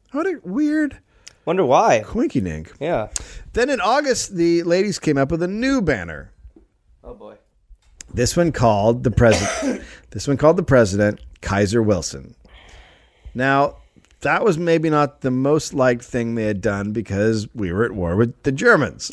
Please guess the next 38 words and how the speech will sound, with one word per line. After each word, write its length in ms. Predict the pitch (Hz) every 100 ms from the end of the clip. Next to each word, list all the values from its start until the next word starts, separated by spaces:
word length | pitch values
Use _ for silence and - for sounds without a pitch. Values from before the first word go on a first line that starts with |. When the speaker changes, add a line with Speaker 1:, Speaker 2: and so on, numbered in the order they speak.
| -
Speaker 2:
Right. 240 | - - _ _ _ _
Speaker 1:
And 160 | 92 82
people 420 | - 120 - 156
went 340 | 101 90 90 - _ _ -
bug 600 | 90 98 92 90 87 85 87 -
fuck. 580 | - - 73 - - - - - - - - - -
The 100 | 113
women 320 | 123 151 202
were 140 | 196
forced 340 | - 160 156 -
to 80 | 143
retreat 500 | 127 - 147 139 -
to 100 | 123
the 100 | 113
nearby 500 | 110 143 135 123 117
N 180 | 113 120
W 320 | 135 135 135
P 220 | 117 123
office. 500 | 113 101 - 67 - -
For 140 | 110
two 300 | - 214 311
days, 440 | 170 101 101 101 - _ - _ _ _
if 160 | 123 -
any 260 | - 180 240
of 80 | 220
them 160 | 226 196
left 240 | 156 156
the 80 | 185
building, 460 | 139 160 127 113 113
they 100 | 117
would 120 | 110
be 100 | 117
physically 580 | - 156 160 185 196 202
assaulted 580 | - 143 131 120 110
by 240 | 104 107 110
a 180 | 117 113
mob 480 | 117 110 90 87 90
outside. 720 | 101 - - 90 64 50